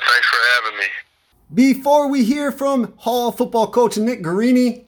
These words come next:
Speaker 2: let's have a word with Olson Construction. It's the best time of the year, right? It's warm outside, baseball's still being played, football is now starting. That means it's the almost fall, but not quite yet. Pools are still open,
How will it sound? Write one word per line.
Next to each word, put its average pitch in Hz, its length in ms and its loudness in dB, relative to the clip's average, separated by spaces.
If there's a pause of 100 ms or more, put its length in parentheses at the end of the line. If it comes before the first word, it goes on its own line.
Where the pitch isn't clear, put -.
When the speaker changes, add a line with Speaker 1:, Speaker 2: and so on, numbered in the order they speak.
Speaker 2:
let's 392 180 -8
have 233 160 0
a 240 40 4
word 220 280 2
with 208 240 -2
Olson 185 420 -2
Construction. 175 960 -4 (400)
It's - 160 -2
the 302 80 -4
best 262 320 2
time 277 160 -2
of 277 80 2
the 262 60 4
year, 285 240 0
right? 269 420 0 (220)
It's 123 120 -16
warm 262 380 2
outside, 247 760 -2 (240)
baseball's 240 480 -2
still 226 160 -2
being 220 260 -2
played, 220 540 0 (260)
football 247 520 0
is 165 100 -2
now 151 160 -6
starting. 226 560 0
That 214 160 -2
means 170 240 -6
it's 151 180 -8
the 156 180 -10 (200)
almost 269 480 -2
fall, 262 360 0
but 180 140 -12
not 254 300 -6
quite 262 300 -4
yet. 262 440 -2 (240)
Pools 285 340 -4
are 269 120 -2
still 254 360 -4
open, 240 600 -2